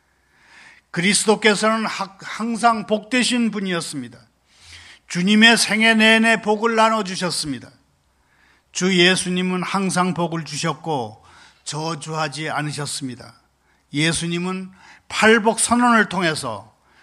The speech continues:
여덟 가지 복을 말씀하시는 것이 아니라 한 가지 복을 말씀하셨습니다.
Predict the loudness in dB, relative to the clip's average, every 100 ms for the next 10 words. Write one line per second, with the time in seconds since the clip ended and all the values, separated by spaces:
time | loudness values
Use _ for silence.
0 | _ _ -2 2 2 2 0 2 -2 -2
1 | -2 -2 2 0 0 -4 -4 -4 -6 -8
2 | -6 -8 -6 -2 0 0 0 0 0 -6
3 | -16 _ _ _ -6 -2 0 2 2 2
4 | 0 -2 -2 -4 -2 0 0 0 -4 -12
5 | -12 -12 -14 -14 -16